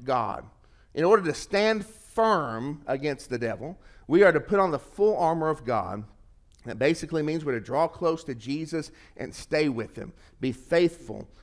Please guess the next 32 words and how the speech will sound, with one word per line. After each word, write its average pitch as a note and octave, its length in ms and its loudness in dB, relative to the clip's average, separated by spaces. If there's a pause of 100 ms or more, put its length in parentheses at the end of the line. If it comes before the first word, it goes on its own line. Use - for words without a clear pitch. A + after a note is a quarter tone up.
(100)
walk C#3+ 460 2
with A#2+ 180 -2
him, G#2+ 300 -6
know E3+ 280 4
him, G#2 480 -8
love D#3+ 280 2
his D3 280 -6
word, A#2+ 680 0 (200)
hear E3+ 280 0
his C#3+ 280 -2
voice, A#2+ 540 -4 (100)
pray, C#3+ 600 -2 (640)
be D3 160 0
with C#3+ 120 0
his C3 200 -4
people. A#2 500 -8 (380)
Put D#3+ 120 0
on D#3+ 200 4
the C3+ 120 0
armor B2 520 -4 (240)
of A2+ 240 -4
God. G2+ 300 -4
And A#2 100 -6
it A2+ 40 -12
describes D3+ 580 -2
it C#3+ 80 -6
in B2 120 -6
six - 500 -10 (720)
ways, B2+ 440 -4
as G2+ 120 -10
six - 380 -10
pieces A#2+ 600 -10